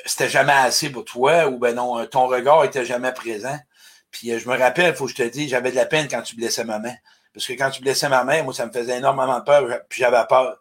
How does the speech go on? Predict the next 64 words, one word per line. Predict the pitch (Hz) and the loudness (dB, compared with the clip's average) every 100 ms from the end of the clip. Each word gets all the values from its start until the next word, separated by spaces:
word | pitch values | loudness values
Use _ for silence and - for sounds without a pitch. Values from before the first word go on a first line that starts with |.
| _ - - | _ -20 -10
Puis | 131 | -4
j'étais | 135 139 | 2 4
dans | 135 127 | 4 6
l'angoisse, | 127 117 131 156 | 4 4 4 4
puis | - 185 | 2 -8
j'étais | 123 | -8
un | 117 | -8
petit | - 104 | -10 -6
gars. | 120 - _ _ | -6 -6 _ _
Si | - - | -10 -2
tu | |
savais | 156 143 170 | 2 2 2
comment | 135 135 | 0 -2
je | |
me | 120 120 | -4 -4
sentais, | 127 113 107 147 | -2 -4 -4 -4
là, | 120 120 _ - - | -4 -10 _ -20 -20
ou | 117 | -2
quand | 143 135 | 0 4
tu | |
revenais | 131 127 139 143 | 2 2 -2 -4
de | |
l'hôtel, | 131 113 147 156 | -4 -2 0 0
t'étais | 151 - 120 | -2 -6 -4
bien | 120 107 | -4 -6
sous, | - 156 | -10 -10
puis | - | -4
t'arrivais | 117 110 127 | -4 0 2
à | |
la | 120 110 | 2 -2
maison, | 110 104 139 147 | -8 -6 -4 -4
puis | - | -8
tu | - | -12
criais, | - 110 139 | -10 -6 -6
puis | - | -6
tu | - | -8
fautes. | 113 104 - - _ | -6 -8 -10 -20 _
Moi, | 143 135 | -6 0
j'avais | 127 143 160 | 4 4 4
peur. | 139 131 101 _ - _ | 2 2 -2 _ -20 _
J'ai | 117 | -8
me | 120 117 | -6 -2
dire | 131 | -2
à | 131 | 0
la | 123 | -2
fin, | 120 143 139 | -2 -4 -4
c'est | - - | -8 -8
pas | 131 | -8
ça | - 123 | -6 -4
pantoute. | 131 117 - 127 _ - - | -2 -2 -4 -10 _ -20 -8
Aujourd'hui, | 123 139 139 202 | 0 0 0 -6
je | |
t'en | - 123 117 | -4 -4 -4
veux, | 107 135 _ _ | -8 -16 _ _
parce | - | -8
que | 151 | -4
t'avais | 156 151 151 | 2 2 2
pas | 180 | 0
le | 151 | 0
droit | 143 147 | 2 0
de | 117 | 0
me | |
faire | 104 113 98 | -8 -10 -10
ça. | - | -14